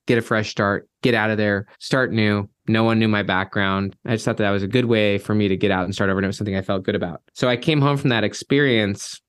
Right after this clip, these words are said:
a few years later. And during that experience, I had lots of very profound experiences doing service, learning about things like religion. And also I read a lot of books on self-development, psychology, really got into journaling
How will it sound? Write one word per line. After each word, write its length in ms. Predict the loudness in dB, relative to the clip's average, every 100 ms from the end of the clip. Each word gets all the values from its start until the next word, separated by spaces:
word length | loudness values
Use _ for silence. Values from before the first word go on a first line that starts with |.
| _ -6
a 60 |
few 180 | 0 2
years 260 | 4 2 0
later. 460 | 0 2 0 -2 -8 _ -6
And 380 | -2 0 0 -4 -6
during 220 | -2 0 2
that 120 | 0
experience, 360 | -2 0 0
I 40 | 0
had 80 | 0
lots 240 | 0 -2
of 120 | -6
very 260 | 0 0 0
profound 480 | 0 -4 0 0 0
experiences 500 | -4 -2 -2 -2 -2
doing 200 | -2 -2
service, 800 | 0 2 2 2 0 -4 -14 -8
learning 400 | -2 2 2 2
about 380 | 2 2 0 -2 -2
things 180 | 0 0
like 160 | 0
religion. 600 | 0 2 2 2 2 2
And 100 | 2
also 280 | 0 0 0
I 100 | 0
read 180 | 2 0
a 60 |
lot 180 | 0 0
of 80 | 0
books 220 | -2 -2
on 160 | -2 -2
self-development, 720 | -2 -2 0 0 0 -4 -6
psychology, 720 | -8 -2 0 0 -2 -6 -8 -10
really 280 | -2 0 2
got 120 | 2
into 200 | 2 0
journaling 640 | 0 0 2 2 0 -6